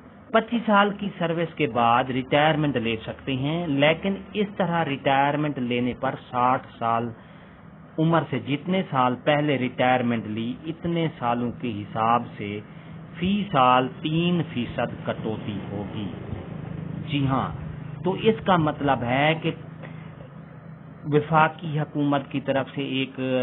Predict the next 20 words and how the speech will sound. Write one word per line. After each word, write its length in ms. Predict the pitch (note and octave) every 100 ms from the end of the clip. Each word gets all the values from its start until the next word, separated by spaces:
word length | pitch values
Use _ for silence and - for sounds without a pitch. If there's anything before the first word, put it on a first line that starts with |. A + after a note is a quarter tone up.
| B2 A#2+
notification 800 | B2 B2 B2 C3 - D3 - D3
निकला 420 | C3 B2 B2 A#2
था 360 | A2+ A2+ A#2 A#2
जिसमें 640 | A2 A#2 - A2 A2+ A#2+ A#2+ - - -
कि 80 | A#2+
पच्चीस 400 | - B2 B2 B2
साल 300 | - A2+ A2+
की 200 | G2+ A2+
service 420 | G#2+ A2+ A2 A#2 -
तो 80 | -
कर 200 | G2 A#2
सकते 340 | G#2 A#2 - A#2+
हैं 240 | G#2+ A2
लेकिन 280 | A2 A#2 G#2+ A#2+
पचपन 360 | A2 - G#2+
साल, 460 | G2+ - G#2 A2+ A2+ - - - - - -
अ, 460 | A#2+ A2 A2 A2 A2 -
उम्र 240 | F#3+ F3+ C3
होनी 260 | A2 A2
चाहिए। 420 | G2 G#2 F#2+ F#2